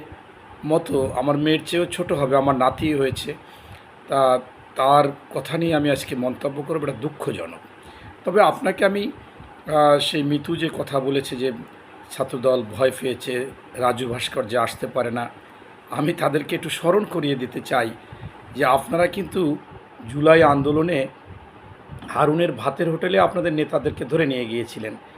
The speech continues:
এবং ছয়জনকে নিয়ে গিয়েছিলেন। তারা কিন্তু পরবর্তীতে বিকালে তাদের লিখিত ফর্দ পাঠ করে আসতে বাধ্য হয়েছে এবং আন্দোলন প্রত্যাহার করেছেন। শুধু প্রত্যাহার করে ক্ষান্ত হননি,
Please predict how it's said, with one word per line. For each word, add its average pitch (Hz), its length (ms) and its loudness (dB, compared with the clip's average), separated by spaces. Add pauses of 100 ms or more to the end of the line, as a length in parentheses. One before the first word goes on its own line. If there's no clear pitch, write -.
(420)
এবং 147 320 4 (120)
ছয়জনকে 147 500 2
নিয়ে 147 220 2
গিয়েছিলেন। 143 500 -4 (480)
তারা 165 200 6
কিন্তু 180 340 -6
পরবর্তীতে 165 840 2
বিকালে 147 380 0
তাদের 147 320 0 (460)
লিখিত 175 420 -2 (160)
ফর্দ 151 400 4 (540)
পাঠ 170 280 6
করে 208 420 0 (160)
আসতে 147 300 -2
বাধ্য 143 380 0
হয়েছে 185 280 -2
এবং 160 400 0
আন্দোলন 143 500 0
প্রত্যাহার 165 480 -6
করেছেন। - 340 -12 (480)
শুধু 185 160 -2
প্রত্যাহার 208 460 0
করে 214 200 -2
ক্ষান্ত 170 340 -4
হননি, 143 340 0